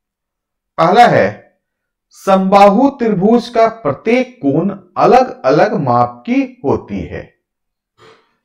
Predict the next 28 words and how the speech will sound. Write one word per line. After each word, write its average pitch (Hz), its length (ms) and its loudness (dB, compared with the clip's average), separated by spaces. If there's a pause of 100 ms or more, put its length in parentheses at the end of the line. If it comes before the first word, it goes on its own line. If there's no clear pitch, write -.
(280)
समबाहु 117 600 -2
त्रिभुज 139 420 -4
की 156 160 -4
परिभाषा 107 560 -4
ही 139 200 0
से 175 180 -6
ही 208 200 -2
हम 160 180 -4
जानते 107 440 -4
हैं 190 420 -8 (520)
कि 220 120 -4
इसके 185 360 2
तीनों 147 440 -2
कोण 240 300 -2 (560)
बराबर 131 480 2
होते 95 380 -8
हैं, 117 120 -6
अर्थात 180 580 -2
तीनों 139 280 -4
कोण 226 340 0
साठ 127 360 -4
साठ 123 260 -2
डिग्री 92 340 -8
के 85 100 -14
होते 80 380 -10
हैं, - 360 -18 (800)
तो 175 120 -2
यह 160 400 0